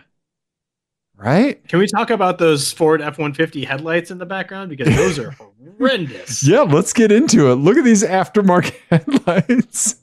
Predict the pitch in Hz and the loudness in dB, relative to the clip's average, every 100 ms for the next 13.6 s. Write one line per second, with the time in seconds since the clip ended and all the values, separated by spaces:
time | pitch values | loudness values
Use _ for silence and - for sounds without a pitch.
0 | - 180 - - 226 269 220 185 214 233 | -4 -4 -2 -2 0 0 0 0 4 4
1 | 233 233 196 180 196 202 190 156 147 143 | 4 4 2 4 4 4 2 2 2 4
2 | 143 135 139 131 117 143 131 139 - - | 4 4 4 2 2 2 2 -2 -10 -2
3 | 147 139 123 147 139 202 135 131 185 165 | 0 0 0 0 0 2 2 0 0 0
4 | 135 240 226 135 135 139 131 131 135 120 | 0 0 -2 0 0 0 2 2 2 0
5 | - 214 403 403 - 196 156 247 196 147 | -2 0 2 2 2 2 4 4 2 0
6 | 131 151 170 180 170 - - - 233 277 | -4 -4 -6 -10 -10 -12 -10 -4 -2 -2
7 | 262 160 220 302 190 208 370 403 - 160 | -4 0 2 2 2 2 2 0 0 0
8 | 160 214 - 330 190 160 165 143 123 - | 0 0 0 0 2 2 4 2 2 -2
9 | 139 147 123 95 95 104 - 104 110 87 | -2 0 -2 -2 0 0 0 -2 -2 -2
10 | 98 165 147 - _ _ 143 143 147 147 | -6 -18 -20 -20 _ _ -20 -18 -14 -12
11 | 127 135 104 - - 139 113 95 117 123 | -10 -10 -10 -14 -20 -16 -18 -18 -18 -18
12 | - _ _ _ 143 165 - 131 127 _ | -20 _ _ _ -10 -10 -8 -10 -12 _
13 | _ _ - 127 113 | _ _ -4 -2 -2